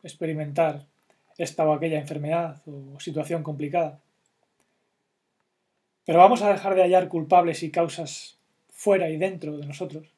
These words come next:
y comencemos a responder desde un lugar interior de sinceridad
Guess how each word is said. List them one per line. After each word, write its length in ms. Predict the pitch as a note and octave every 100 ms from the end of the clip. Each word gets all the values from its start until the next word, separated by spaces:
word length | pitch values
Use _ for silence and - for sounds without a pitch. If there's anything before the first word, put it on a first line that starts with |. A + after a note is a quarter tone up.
| _ _ _ _ _ _ _ _ _ _ _ _ _ _ -
y 80 | D#3
comencemos 560 | E3+ E3+ G#3 G#3+ G#3
a 60 | G3+
responder 680 | F#3 - F3+ F3 F#3+ G3 F3+
desde 520 | F3 D3+ F3 E3+ E3+
un 200 | G#3+ G3
lugar 240 | G3 F#3+
interior 560 | F3+ E3+ E3 E3 F3 E3+ _ _ _ _ _ _ _ _ _
de 120 | D#3
sinceridad 640 | D3 D#3+ - D#3+ D#3+ F3+